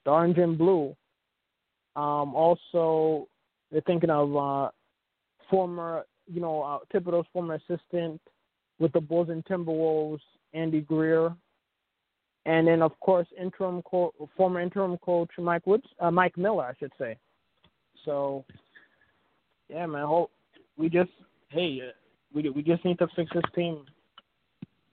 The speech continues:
get some respectability back so we could draft some great players and, um, lure some, you know,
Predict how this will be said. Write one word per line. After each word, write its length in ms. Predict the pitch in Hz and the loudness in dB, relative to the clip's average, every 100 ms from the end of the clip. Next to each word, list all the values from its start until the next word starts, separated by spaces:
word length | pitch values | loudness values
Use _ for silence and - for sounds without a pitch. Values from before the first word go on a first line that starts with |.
| _ _ _ _ _ _ - | _ _ _ _ _ _ -2
get 140 | 156 | 0
some 180 | 190 170 | 2 0
respectability 880 | 165 _ 180 - 170 190 214 180 151 | -2 _ -2 -2 -2 0 0 0 -4
back 280 | 143 143 143 - | -4 -4 -6 -8
so 80 | |
we 100 | 151 | -8
could 260 | 156 156 143 _ _ _ _ _ | -6 -4 -6 _ _ _ _ _
draft 280 | - 151 160 | 0 2 2
some 180 | - 175 | 2 0
great 240 | 165 180 180 | 2 2 2
players 540 | 196 175 165 175 190 _ _ _ _ _ 143 | 2 4 2 0 -2 _ _ _ _ _ -14
and, 400 | 143 147 147 147 | -8 -8 -4 -2
um, 580 | 147 147 143 143 143 - _ _ _ _ _ _ _ | -2 -2 -4 -6 -10 -16 _ _ _ _ _ _ _
lure 380 | - 165 180 185 - | 2 4 6 4 0
some, 480 | 185 180 180 180 175 | -2 -2 -4 -6 -8
you 140 | 170 185 | -6 -2
know, 260 | 175 214 | -2 -2